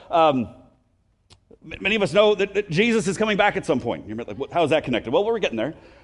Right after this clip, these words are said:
But Jesus is coming back. The end of the world is near, or as we know it, there's a great song about that, uh, that things are changing. And so even when we talk about the idea the end is near and, and, and Jesus is returning, many people start getting a little strange and weird in that place. So maybe if you've grown up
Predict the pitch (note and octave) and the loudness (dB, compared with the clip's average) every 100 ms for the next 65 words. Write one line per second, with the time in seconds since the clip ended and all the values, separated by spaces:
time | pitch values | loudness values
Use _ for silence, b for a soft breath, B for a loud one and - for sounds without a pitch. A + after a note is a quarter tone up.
0 | B F#3 F3+ A3+ B3 G3+ A#3 - E3+ B2+ | B 2 2 2 2 2 0 2 2 2
1 | A#2 E3+ G#3+ C4+ A#3 A3 G3 G#3 G#3 G#3 | 0 2 2 2 0 2 4 6 6 4
2 | - E3 C#3+ F#3+ G#3 F3+ E3 D#3 C#3+ E3 | 2 -2 -2 0 2 2 4 2 0 -2
3 | E3 F3+ E3+ F3 D3+ C#3 C#3+ C3+ D#3 C#3+ | 2 2 2 0 -4 -2 -4 -2 -2 2
4 | C3+ C3 C#3 G#3 - B B D3+ D3 D3 | 0 2 2 0 -4 B B 4 4 4
5 | D#3+ G#3 G#3 G3 F#3 G3 G3+ D3+ C#3 F3 | 0 0 2 2 0 0 -2 -2 -2 -2
6 | G3+ A#3+ B3 D4 D#4 C#4 A#3 - A3 A3 | 0 0 2 0 2 0 -2 -2 -2 0
7 | G3 E3 F3 E3 D#3 E3 E3 F#3 F3+ F3 | 0 0 0 0 -2 0 2 4 2 -2
8 | D#3 C3+ C#3 C#3+ A2 G#2+ C3+ B2 B - | -2 -2 0 0 0 0 -2 -2 B -2
9 | D#3+ E3 D3+ F#3 A3 G3+ E3 D#3+ D3+ F3+ | 0 0 0 0 0 0 -2 -4 -2 0
10 | E3+ C3+ B - G#3 A#3+ A3 G3+ F#3+ G3 | 0 -2 B -2 -2 0 0 2 0 0
11 | F#3 E3+ E3 D#3 D#3+ D3+ - D#3 C#3+ C3+ | -2 -2 0 0 0 -2 -4 -2 0 -2
12 | A#2 C3+ B2 C3+ B2 A2 G#2+ G#2+ D#2+ - | -4 -6 -2 -2 -2 -6 -8 -10 -10 -10
13 | - C3+ D#3+ F3+ G#3+ E3+ F3 D#3+ E3 E3+ | -2 0 2 0 2 0 0 -2 2 4
14 | D#3+ D#3+ - | 4 0 -4